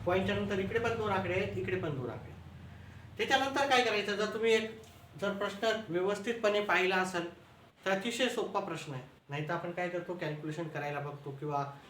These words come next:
खूप मोठ्या मोठ्या संख्या आहे म्हणून आपण लिहितच नाही. तुम्ही एक जर प्रश्न नीट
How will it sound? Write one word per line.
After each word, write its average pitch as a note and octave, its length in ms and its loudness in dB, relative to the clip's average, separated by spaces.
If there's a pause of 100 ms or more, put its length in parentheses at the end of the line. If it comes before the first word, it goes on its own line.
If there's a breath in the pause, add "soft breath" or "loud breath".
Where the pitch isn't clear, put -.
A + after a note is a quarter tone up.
(160 loud breath)
खूप F#3 180 -6
मोठ्या F3 220 4
मोठ्या E3+ 240 4
संख्या D#3+ 300 -4
आहे D#3 100 0
म्हणून D#3 220 2
आपण D3 220 -2
लिहितच C3 300 -4
नाही. - 260 -14 (480 loud breath)
तुम्ही G3+ 180 2
एक G#3+ 180 -2
जर A3+ 140 6
प्रश्न - 540 -4
नीट G3+ 400 0